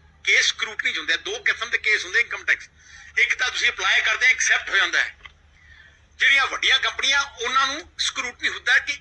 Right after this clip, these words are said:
ਇੱਕ ਇੱਕ ਟ੍ਰਾਂਜੈਕਸ਼ਨ ਇਨਕਮ ਟੈਕਸ ਦੇਖਦਾ ਹੈ। ਦੋ ਹਜ਼ਾਰ ਸੱਤ ਤੋਂ ਲੈ ਕੇ ਦੋ ਹਜ਼ਾਰ ਅਠਾਰਾਂ ਤੱਕ ਹਰ ਸਾਲ ਇਨਕਮ ਟੈਕਸ ਨੇ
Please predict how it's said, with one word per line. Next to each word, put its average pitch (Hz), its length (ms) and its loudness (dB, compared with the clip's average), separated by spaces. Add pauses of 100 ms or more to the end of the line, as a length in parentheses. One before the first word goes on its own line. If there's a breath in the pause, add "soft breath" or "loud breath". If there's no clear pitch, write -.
ਇੱਕ 285 220 2
ਇੱਕ - 200 4
ਟ੍ਰਾਂਜੈਕਸ਼ਨ 262 760 2
ਇਨਕਮ 254 380 2
ਟੈਕਸ 214 320 4
ਦੇਖਦਾ 180 300 2
ਹੈ। 156 200 2 (380 loud breath)
ਦੋ 196 140 -2
ਹਜ਼ਾਰ 262 340 0
ਸੱਤ - 480 -2
ਤੋਂ 233 140 -4
ਲੈ 190 120 2
ਕੇ 214 180 0
ਦੋ 202 260 -4
ਹਜ਼ਾਰ 202 200 0
ਅਠਾਰਾਂ 180 600 -2
ਤੱਕ 220 220 -2 (220 soft breath)
ਹਰ 294 280 0
ਸਾਲ 226 460 -2 (380 loud breath)
ਇਨਕਮ 220 460 -2
ਟੈਕਸ 190 340 0
ਨੇ 208 280 2